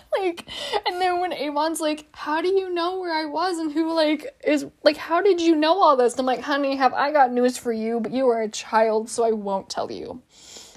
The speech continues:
Um, yeah. Oh, my fun little note where I was just like, "Remember last year when we were buying Light of the Jedi and we're all happy and optimistic because it was supposed to be the time of peace and prosperity?" <laughs> Yeah, me too.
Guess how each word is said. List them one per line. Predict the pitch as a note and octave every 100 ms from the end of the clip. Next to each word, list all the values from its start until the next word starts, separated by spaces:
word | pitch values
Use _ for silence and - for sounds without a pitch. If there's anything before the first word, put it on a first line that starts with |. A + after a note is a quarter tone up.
| - _ _ _ _ _ _ _ _ - - _ _
Um, | A#3+ A3 G#3+ G#3+ - - - _ _ _ _ _ _ _ _ _ _ _ _ _ _ _ _ _ _ _ -
yeah. | A3 A3 G3+ G#3 G#3 G#3+ A3 _ - - -
Oh, | A#3
my | A#3+
fun | B3 - C4+
little | C#4 C#4 C4+ C4 A#3+
note | A3+ G#3 F#3+ G3 - -
where | G#3
I | F#3+
was | G3
just | G#3
like, | G#3+
"Remember | A3 B3 C#4 F#4+
last | C4+ G#3 A#3 A#3+ -
year | C4+
when | C#4
we | B3
were | A#3
buying | A3 F#3+ G3+ A3
Light | G#3 F#3+
of | G3+
the | G3+
Jedi | F#3+ F3+ F#3 G3 G#3+
and | G3+ G3+
we're | G3
all | G3+ A3
happy | A3 G#3 A3
and | G#3+
optimistic | G3 G3 - F#3+ G#3+ - A#3 A#3+
because | G#3+ G#3+
it | G#3
was | G3+
supposed | G#3 G#3 A3
to |
be | G#3+
the | G3
time | - F#3+ G3
of | F#3+
peace | - G#3+
and | A3
prosperity?" | G#3+ G3 - G3 G3+ A#3 B3+ B3
<laughs> | -
Yeah, | C4+ A#3
me | A#3+ G#3+
too. | G#3+ G#3 -